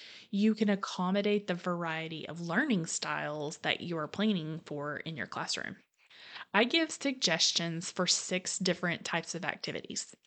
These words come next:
The first is whole group activities, which is great for introducing a new math skill or a quick mini lesson to review a previously taught skill.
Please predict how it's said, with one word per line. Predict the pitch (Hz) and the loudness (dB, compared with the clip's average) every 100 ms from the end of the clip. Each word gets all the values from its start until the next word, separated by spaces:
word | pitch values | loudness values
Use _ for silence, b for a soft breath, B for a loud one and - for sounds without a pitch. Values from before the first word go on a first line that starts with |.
| B B B B B | B B B B B
The | 233 208 | 4 4
first | 214 208 311 - - | 6 6 4 0 2
is | 202 190 190 185 185 | 4 4 4 2 -2
whole | - 233 196 | 2 6 6
group | 175 165 | 4 0
activities, | 156 - - 156 156 175 - | -2 -2 -4 -6 -6 -4 -2
which | 190 175 156 | 0 2 2
is | 170 | 0
great | 180 156 160 - | -4 -2 -2 -2
for | - 208 | 0 0
introducing | - 196 - 214 180 170 - 220 233 | 2 2 2 2 2 0 2 4 6
a | |
new | 233 226 | 6 6
math | 208 208 | 4 0
skill | - 208 202 202 202 B B B B | 0 2 4 4 0 B B B B
or | 180 175 | 2 2
a | 175 | -2
quick | - 175 - | -2 -2 2
mini | 190 175 175 | 2 4 2
lesson | 180 175 - 180 180 180 | 2 0 0 2 4 4
to | - 175 | 2 2
review | 175 165 160 160 160 156 | -2 -4 -6 -6 -4 -4
a | |
previously | 151 - 165 160 - 135 | -4 -4 -4 -4 -6 -6
taught | 165 220 - - | -2 0 -2 -4
skill. | - - - | -8 -8 -10